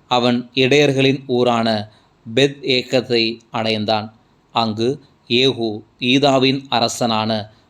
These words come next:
அகசியாவின் உறவினரை சந்தித்து, "நீங்கள் யார்?" என்று கேட்டான். அவர்கள், "நாங்கள் அகசியாவின் உறவினர்கள்,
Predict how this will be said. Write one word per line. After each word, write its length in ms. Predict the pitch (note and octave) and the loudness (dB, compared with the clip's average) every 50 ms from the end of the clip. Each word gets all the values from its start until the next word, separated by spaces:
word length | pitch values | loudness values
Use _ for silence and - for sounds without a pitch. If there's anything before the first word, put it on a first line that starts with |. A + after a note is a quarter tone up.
| _ - | _ -2
அகசியாவின் 800 | A#2+ B2 C3 C#3 C3 - - C#3+ C3+ C3 A#2+ B2 B2+ B2 C3 - | 0 2 2 2 0 0 2 2 4 4 2 2 0 -2 -4 -6
உறவினரை 540 | B2+ A#2+ A#2 A#2+ A#2+ B2 A#2 A2+ A2+ A2+ G#2+ | -4 -2 0 0 0 0 0 0 0 0 -2
சந்தித்து, 680 | G#2+ - A2+ A2 G#2+ A2+ A2 A2 - - A#2 G#2+ G2+ - _ _ _ _ _ _ _ | -2 -4 -6 -6 -4 -6 -6 -8 -8 -6 -6 -6 -8 -10 _ _ _ _ _ _ _
"நீங்கள் 400 | - A#2+ B2+ B2+ B2+ A2+ A#2 A2 | -2 0 0 2 2 0 0 0
யார்?" 340 | G#2+ G#2+ G#2+ A2+ B2 C3+ - - _ _ _ | 0 0 0 -2 -4 -6 -10 -14 _ _ _
என்று 340 | - C3 B2 A2+ A2 A#2 A2+ | -2 0 0 0 0 -2 -4
கேட்டான். 520 | - - A2+ G#2+ A2 - G#2+ G#2 G#2 A2+ - _ _ _ _ _ _ _ _ | -4 -4 -4 -4 -4 -4 -4 -4 -6 -10 -16 _ _ _ _ _ _ _ _
அவர்கள், 540 | - A#2 A2+ A2 A#2 G#2+ G#2+ A#2 B2+ C#3 - - _ _ _ _ | -4 -2 -2 -2 -2 0 0 0 -2 -2 -6 -12 _ _ _ _
"நாங்கள் 560 | - B2 B2+ C3 C3 B2 B2 A#2 A#2 A#2+ - - - | -2 -2 0 0 2 2 2 2 0 -2 -6 -6 -4
அகசியாவின் 800 | B2+ A#2+ - D3 C3+ - - D3+ C#3 C#3 C3+ B2+ B2+ C#3 C3+ | -2 0 0 0 0 0 0 0 2 4 4 4 2 2 0
உறவினர்கள், 720 | C3+ C3+ A#2 A#2 A2+ A2 A2+ A2 A2 G#2+ G#2 A2 A2 A2 | 0 -2 -2 0 0 0 0 -2 -2 -4 -4 -4 -6 -6